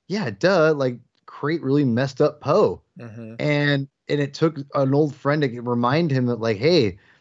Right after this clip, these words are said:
Speaker 1: they, this is what they want you to think. They want you to think you're alone. And I love the fact that he's really affected by what happened at Crait. It really messed him up, 'cause it was messed up that, that no one came to help them. So, so yeah, I, I, I did,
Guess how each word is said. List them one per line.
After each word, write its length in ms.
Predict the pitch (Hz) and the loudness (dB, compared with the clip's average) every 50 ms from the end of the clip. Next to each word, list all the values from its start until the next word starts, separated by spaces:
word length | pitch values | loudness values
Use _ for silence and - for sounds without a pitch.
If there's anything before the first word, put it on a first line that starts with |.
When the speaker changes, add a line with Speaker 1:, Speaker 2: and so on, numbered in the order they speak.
| _ _ _ | _ _ _
Speaker 1:
they, 200 | 117 127 127 101 - | 0 0 0 0 -2
this 280 | - 117 110 143 135 139 | -8 -2 0 0 0 0
is 100 | 160 156 | 0 2
what 120 | 151 160 | 2 2
they 120 | 151 151 147 | 4 2 0
want 340 | 131 113 113 127 160 170 160 | 2 2 2 2 2 0 0
you 100 | 160 123 | 0 0
to 60 | 110 | 0
think. 380 | - - - 95 87 85 80 | -2 -6 -8 -8 -8 -8 -4
They 80 | - 127 | -2 0
want 220 | 123 123 135 143 | 0 2 0 0
you 120 | 185 170 139 | 0 0 0
to 40 | 143 | 0
think 200 | 127 110 101 - | -2 -4 -4 -4
you're 120 | 101 98 | -6 -6
alone. 360 | 92 87 90 87 85 85 87 98 | -6 -6 -6 -6 -6 -6 -4 0
And 100 | 113 127 | 2 4
I 80 | 139 | 6
love 280 | 143 139 139 156 165 151 | 6 6 6 6 6 4
the 80 | 156 | 0
fact 220 | 139 - 131 127 - | 2 2 0 0 2
that 100 | 135 120 | 0 -2
he's 320 | 104 - - 147 151 147 127 | -2 -4 -2 0 0 2 2
really 200 | 131 135 143 143 | 2 4 4 4
affected 480 | 135 139 - 139 139 - - 147 110 | 2 2 -2 -2 -2 0 -4 -4 0
by 200 | 107 110 107 107 | 0 0 0 0
what 200 | 110 113 117 - | 0 -2 -2 -4
happened 400 | - - 101 101 101 139 139 139 | -4 -6 -6 -2 0 0 0 2
at 220 | 139 180 104 - - | 2 0 0 -4 -4
Crait. 200 | - 107 95 92 | -6 -6 -4 -2
It 100 | 113 123 | -4 -4
really 240 | 107 110 113 123 | -2 -2 0 0
messed 240 | 123 120 120 120 - | 0 0 -2 -2 -2
him 80 | 160 196 | 0 0
up, 120 | 214 147 | 0 0
'cause 100 | - 170 | 2 2
it 80 | 226 226 | 4 6
was 220 | 233 285 349 302 | 6 4 4 4
messed 240 | 277 277 220 - - | 4 2 2 4 2
up 100 | 165 143 | 0 2
that, 220 | 160 143 135 - | 2 0 0 0
that 120 | - 139 135 | -2 -2 0
no 120 | 139 139 | 0 0
one 240 | 131 127 127 127 117 | 2 2 0 -2 -2
came 200 | - - 127 117 | -4 -4 -4 -4
to 80 | 110 110 | -4 -4
help 260 | 107 117 110 101 - | -2 -2 -2 -2 -6
them. 280 | - 92 82 80 82 82 | -12 -14 -14 -16 -18 -18
So, 480 | - - - 143 135 135 127 127 127 - - - - - - _ - - - _ _ _ _ | -10 -2 2 4 4 4 4 2 0 -4 -12 -20 -20 -20 -20 _ -20 -20 -20 _ _ _ _
so 100 | - 151 | -4 0
yeah, 320 | 143 139 131 110 95 87 - _ _ _ _ _ - | 2 2 2 2 0 -4 -10 _ _ _ _ _ -6
I, 80 | 127 | -6
I, 240 | 135 131 - 131 127 - - | -4 -4 -4 -6 -6 -4 -4
I 60 | 131 | -4
did, 360 | 135 127 139 143 139 127 117 | 0 4 4 4 4 2 -4